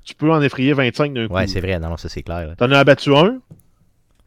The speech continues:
Speaker 1: puis t'as effrayé cinq cents, euh, vingt-cinq animaux. Mais
Speaker 2: Penses-
Speaker 1: reste que déjà, je suis à vingt-cinq, puis je suis niveau cinq, là.
Speaker 2: Penses-tu que ça
Speaker 1: Euh,
Speaker 2: va
Speaker 1: cinq cents,
Speaker 2: t'aider, euh,
Speaker 1: niveau
Speaker 2: dans
Speaker 1: cinq.
Speaker 2: la vraie vie à chasser, euh, en bout
Speaker 1: Je
Speaker 2: de
Speaker 1: pense
Speaker 2: piste ?
Speaker 1: pas, non,
Speaker 2: Non ?
Speaker 1: parce que la, la, la, la chasse, euh,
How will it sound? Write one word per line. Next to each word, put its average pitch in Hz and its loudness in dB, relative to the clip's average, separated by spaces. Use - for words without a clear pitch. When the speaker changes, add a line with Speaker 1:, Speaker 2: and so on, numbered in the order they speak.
Speaker 1:
puis 151 2
t'as 135 6
effrayé 135 4
cinq 139 -2
cents, 147 2
euh, 135 4
vingt-cinq 135 2
animaux. 117 -2
Mais 107 2
Speaker 2:
Penses- 107 2
Speaker 1:
reste 175 4
que 156 2
déjà, 139 2
je - -8
suis 151 2
à 135 6
vingt-cinq, 139 0
puis 131 -4
je - -6
suis - -12
niveau 120 -4
cinq, 117 -4
là. 101 -4
Speaker 2:
Penses-tu 101 -6
que 107 0
ça 156 8
Speaker 1:
Euh, - 10
Speaker 2:
va 101 2
Speaker 1:
cinq 135 2
cents, 101 2
Speaker 2:
t'aider, 92 -2
euh, 117 2
Speaker 1:
niveau 87 -2
Speaker 2:
dans - -2
Speaker 1:
cinq. 98 0
Speaker 2:
la 101 0
vraie 98 -4
vie 107 -4
à 95 -2
chasser, 127 -6
euh, 107 -10
en 104 -4
bout 98 -8
Speaker 1:
Je 104 -4
Speaker 2:
de - -8
Speaker 1:
pense 160 4
Speaker 2:
piste ? - -6
Speaker 1:
pas, 196 6
non, 165 4
Speaker 2:
Non ? - -4
Speaker 1:
parce 127 0
que 131 6
la, 127 8
la, 123 6
la, 123 4
la 123 8
chasse, 180 4
euh, 107 4